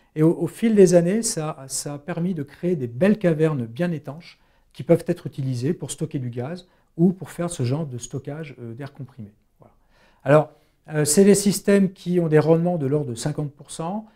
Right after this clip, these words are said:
Euh, tout à chacun a déjà gonflé un pneu de vélo, hein. Euh, avec une pompe à vélo, on se rend compte qu'une partie de l'énergie est transformée en chaleur au lieu de comprimer le gaz. Euh, les systèmes avancés sur lesquels on travaille aujourd'hui, c'est les systèmes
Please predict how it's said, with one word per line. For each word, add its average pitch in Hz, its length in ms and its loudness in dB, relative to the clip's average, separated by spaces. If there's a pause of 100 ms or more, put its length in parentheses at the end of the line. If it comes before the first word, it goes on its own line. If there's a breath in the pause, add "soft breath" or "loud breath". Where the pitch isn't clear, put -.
(300 soft breath)
Euh, 139 320 -2
tout 180 220 -10
à 196 80 6
chacun 180 340 2
a 165 60 0
déjà 147 260 0
gonflé 143 300 -8
un 135 60 -4
pneu 131 160 -6
de 123 60 -8
vélo, 165 380 0
hein. 156 260 -8
Euh, 127 220 -8
avec 135 180 -10
une 143 100 -10
pompe 160 220 -10
à 139 60 -2
vélo, 143 240 0
on 151 60 -4
se - 100 -10
rend 131 100 -2
compte 143 200 -6
qu'une 123 140 -10
partie - 340 -8
de 156 40 -6
l'énergie 151 560 -4 (360 soft breath)
est 139 180 -8
transformée 147 400 -8
en 139 100 -6
chaleur 156 480 2 (100)
au 135 100 -8
lieu 143 240 -2
de 123 120 -14
comprimer 127 420 -4
le 117 80 -4
gaz. 147 400 -4 (500 soft breath)
Euh, 131 480 -6
les 160 140 0
systèmes 180 400 0
avancés 160 340 -2
sur 165 160 -6
lesquels 143 200 -6
on 135 100 -8
travaille 147 300 -4
aujourd'hui, 135 460 -4
c'est 220 160 -10
les 123 40 -10
systèmes 139 500 -8